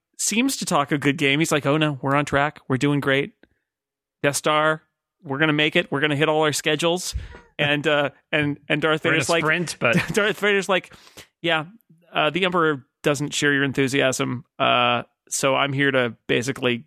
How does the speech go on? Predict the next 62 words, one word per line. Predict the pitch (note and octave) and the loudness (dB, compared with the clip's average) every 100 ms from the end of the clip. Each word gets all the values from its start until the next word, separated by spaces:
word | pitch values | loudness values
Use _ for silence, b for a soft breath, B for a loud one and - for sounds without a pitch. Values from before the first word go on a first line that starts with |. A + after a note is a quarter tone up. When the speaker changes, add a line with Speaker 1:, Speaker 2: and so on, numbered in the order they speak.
| - | -6
Speaker 1:
kick | D3 - | -4 0
you | C3+ | 2
in | B2+ | 2
the | B2 | 0
shins | C3+ A#2 A2+ A2+ | 0 0 0 0
and | A#2 | 0
make | A2+ | 0
sure | - A2+ | 0 0
that | A2 | 0
you | A2+ | -2
do | G#2+ | -2
your | G2+ | -2
job." | G2+ F#2+ - - | -4 -6 -6 -6
So, | - - B B | -6 -6 B B
uh, | - | 0
so | F#3+ E3 - A3 | 2 0 -2 -6
immediately | G3+ A#3+ G#3+ E3+ D#3+ | 0 2 2 2 2
my | C#3+ D3 D#3 D3+ | 0 -4 -2 -2
thought | C#3 D3 C#3 | 2 0 0
is, | C3+ - | -2 0
"Wow, | A3 F#3 | 0 2
that | F3+ G3 | 0 0
Emperor, | G3+ D3 A#2 | 0 -2 -2
he's | - - - | -4 -4 -2
a | A#2+ | -4
jerk." | A2+ D#3+ E3+ G#2 - - | -2 0 0 -2 -6 -10
<laughs> | B B B _ | B B B _
He's | E4+ - | -2 0
a | B2 | 0
Speaker 2:
Well, | |
I | G3+ | 2
Speaker 1:
terrible | G#3+ | 2
Speaker 2:
love | G3+ | 2
that | F3+ F3 | 2 2
Darth, | E3+ | 0
Speaker 1:
manager. | D3+ | 0
Speaker 2:
Darth | D3 F3 | 0 0
Vader | E3 D#3 D#3+ | 2 2 2
is, | C#3 | 2
like, | C#3 - | 0 2
the | A#2+ | 0
one, | B2 B2+ B2 B2+ | 2 0 -2 -2
the | |
one, | A#2 A#2+ A#2+ | 0 0 2
like, | A2+ G2+ | 0 0
capable | B2+ A2 G#2 | -2 -2 -4
guy | G#2 G#2 | -2 0
in | G2 | 0
the | G2+ | -2
Empire, | G#2+ - G2+ | -4 -2 -2
Speaker 1:
And | |
Speaker 2:
and | E3+ | 0
Speaker 1:
he's | F3+ G#3 | 0 0
Speaker 2:
basically | - G3 G#3 A3 | 0 0 0 2
Speaker 1:
Mister | |
Speaker 2:
his | A3+ | 0
Speaker 1:
Fix-It, | - | 0
Speaker 2:
job | C#3+ C#3+ | 0 0
Speaker 1:
yeah. | C3+ | 0
Speaker 2:
is | |
to, | A#2 | 0
like, | C3+ B2 G2+ | 2 0 -2